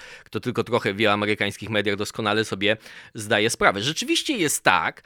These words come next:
że ta narracja przestała być taka cukierkowa, jak była na początku tej administracji, że już nie czytamy artykułów o tym, jak Joe Biden bawi się ze swoim psem, albo jak roztapia nasze serca, jedząc lody i innych takich rzeczy.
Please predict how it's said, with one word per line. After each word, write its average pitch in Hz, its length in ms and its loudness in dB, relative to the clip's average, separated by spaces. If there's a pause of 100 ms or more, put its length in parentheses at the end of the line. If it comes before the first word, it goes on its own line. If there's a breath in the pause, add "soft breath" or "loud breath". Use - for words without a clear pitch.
(180 loud breath)
że 127 140 -4
ta 156 120 2
narracja 151 480 4
przestała 143 500 2
być 123 160 -4
taka 135 200 0
cukierkowa, 139 580 0
jak 127 160 2
była 123 260 4
na 120 120 0
początku 110 640 -4 (240 loud breath)
tej 110 140 4
administracji, 107 640 0
że 117 80 -4
już 123 160 -6
nie 120 80 -6
czytamy 113 340 0
artykułów 113 480 -2
o 120 120 0
tym, 110 180 -4
jak 101 180 -4 (320 loud breath)
Joe 117 80 -4
Biden 107 340 0
bawi 113 200 2
się 120 140 0
ze 127 100 -2
swoim 139 320 -2
psem, 156 340 2
albo 131 220 0
jak 120 180 -2
roztapia 123 460 2
nasze 120 260 0
serca, 127 420 0
jedząc 127 420 -2
lody 165 280 2
i 135 160 -4
innych 156 220 -2
takich 135 260 -4
rzeczy. 120 360 -2